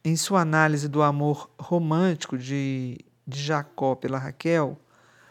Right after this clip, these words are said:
o autor, né, o Tim Keller, pergunta como Jacó pode ter sido enganado por seu sogro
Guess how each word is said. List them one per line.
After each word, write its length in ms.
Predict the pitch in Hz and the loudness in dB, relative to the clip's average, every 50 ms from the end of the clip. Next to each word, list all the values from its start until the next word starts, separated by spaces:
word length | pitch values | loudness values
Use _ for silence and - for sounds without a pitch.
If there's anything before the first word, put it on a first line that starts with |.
| _ _ _ _ _ | _ _ _ _ _
o 160 | 160 160 170 | 2 4 6
autor, 580 | 170 165 151 - - - 190 196 196 170 147 147 | 6 6 2 -2 2 4 6 8 8 6 4 0
né, 280 | 139 143 151 160 160 | -2 -2 -2 -2 -2
o 60 | 151 143 | -2 -4
Tim 220 | - - - 143 | -4 -6 -8 -8
Keller, 300 | 143 - 156 156 160 165 | -2 -2 0 0 0 -2
pergunta 500 | 165 - 196 185 175 160 170 190 190 - | 2 2 2 2 2 -2 -4 -4 -4 -6
como 300 | - - - 254 294 311 | -4 -2 -2 0 0 0
Jacó 640 | 269 254 226 196 - - - 156 165 165 160 139 | 0 0 -2 -2 -2 0 0 2 2 2 2 0
pode 320 | 135 - - 147 151 151 156 | -2 -2 -2 0 0 0 -2
ter 200 | 151 - 160 160 | -2 -2 -2 -2
sido 320 | 156 - - 156 156 151 | -2 -4 -6 -4 -4 -4
enganado 640 | 156 156 165 185 180 170 151 143 143 143 143 139 135 | -4 -4 -4 -4 -4 -2 -2 -2 -2 -2 -4 -4 -8
por 180 | - 143 135 | -10 -10 -10
seu 160 | - - 135 | -6 -6 -8
sogro 640 | 131 - - - 180 185 185 165 143 139 131 131 135 | -8 -8 -4 0 2 2 2 2 0 -4 -6 -6 -8